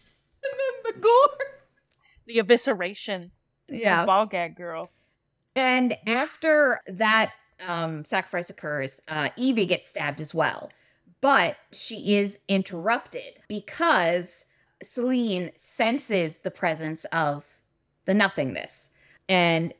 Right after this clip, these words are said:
Speaker 3: here we have that. She stops with a sharp, barked fricative, and her eyes search the roof guard, and the knife gleams dully in her hand. "Show yourself,"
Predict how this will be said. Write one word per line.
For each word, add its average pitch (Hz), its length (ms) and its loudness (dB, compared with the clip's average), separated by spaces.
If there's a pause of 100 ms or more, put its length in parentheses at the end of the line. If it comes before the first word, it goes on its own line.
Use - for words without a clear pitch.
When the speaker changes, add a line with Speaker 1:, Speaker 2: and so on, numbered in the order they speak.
Speaker 3:
here 196 280 2
we 165 120 2
have 139 280 -4
that. - 380 -8 (220)
She - 200 -4
stops 269 340 2
with 190 100 -6
a 208 40 2
sharp, 196 400 2 (160)
barked 165 360 0
fricative, 151 520 -10
and 165 180 -4
her 165 160 0
eyes 165 340 2
search 160 280 -4
the 160 80 -2
roof 147 200 -4
guard, 120 240 -2
and 135 120 -4
the - 20 -2
knife 175 260 -2
gleams 160 280 -4
dully 147 340 0
in 131 80 -6
her 131 60 -8
hand. - 420 -16 (260)
"Show 285 360 4
yourself," 185 600 0